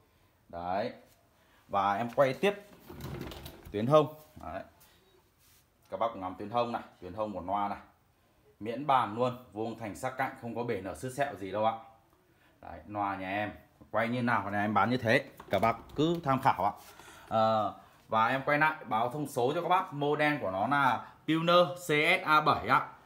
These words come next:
Ờ, trở kháng tám ohm, công suất là bảy mươi watt, giải tần từ ba mươi lăm đến hai mươi K H Z. Đấy, made in Japan. Và, ờ, hôm nay em cũng quay báo luôn giá cho các bác cặp loa C S A bảy. Bên em bán cho các bác một mức giá là bốn triệu năm trăm.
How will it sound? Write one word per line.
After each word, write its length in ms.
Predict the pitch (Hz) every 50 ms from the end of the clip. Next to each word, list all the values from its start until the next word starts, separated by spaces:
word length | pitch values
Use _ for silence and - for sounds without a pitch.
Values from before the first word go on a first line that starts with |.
| - - - -
Ờ, 80 | - 87 - -
trở 220 | 156 131 104 -
kháng 200 | - 123 127 131 135
tám 180 | 131 127 143 160
ohm, 180 | 175 185 135 135 - -
công 180 | - 147 143 131
suất 220 | 135 170 180 180
là 120 | - 135 127
bảy 200 | 127 110 90 87
mươi 80 | 110 131
watt, 180 | 143 160 190 214 - - -
giải 160 | 123 110 85 - -
tần 180 | - 127 123 110
từ 100 | 117 117
ba 200 | 113 123 147 147
mươi 60 | 151 160
lăm 220 | 156 156 151 143
đến 160 | - 131 131
hai 240 | 143 151 156 160 160
mươi 100 | 156 151
K 80 | 151 165
H 200 | 156 151 156 180 175
Z. 140 | 202 202 214 214 - - 104
Đấy, 220 | 95 98 107 117 110
made 200 | 127 151 180 180
in 140 | 175 170 156
Japan. 360 | 139 151 143 - 165 165 160 139 - - - - - - - - - - _
Và, 480 | - 113 120 123 123 120 120 117 104 104 - - - - - - _
ờ, 320 | - 101 104 104 104 104
hôm 220 | 104 117 135 139 147
nay 140 | 151 151 151
em 160 | 151 143 127 135
cũng 140 | 135 135
quay 220 | 135 147 160 170 165 - - 107
báo 240 | 104 104 110 120 135
luôn 220 | 143 147 143 135 123
giá 260 | 113 110 113 123 131
cho 60 | 143 151
các 100 | 160 156
bác 280 | 160 170 180 - - -
cặp 180 | 139 123 -
loa 240 | 117 123 135 143 143
C 120 | 120 - -
S 280 | 143 139 156 175 -
A 120 | 165 151 151
bảy. 280 | - 117 - - 98 92
Bên 160 | 101 127 127 127
em 220 | 131 127 120 113
bán 260 | 107 107 110 120 127 127
cho 60 | 143
các 60 | 127
bác 180 | 156 165 165 165
một 160 | 147 117 107
mức 160 | 127 147 139
giá 300 | 120 107 110 107 110 127
là 240 | 143 147 135 117 - -
bốn 220 | 120 123 139 160 -
triệu 180 | - 208 -
năm 160 | 151 151 156 151
trăm. 180 | 160 165 160 -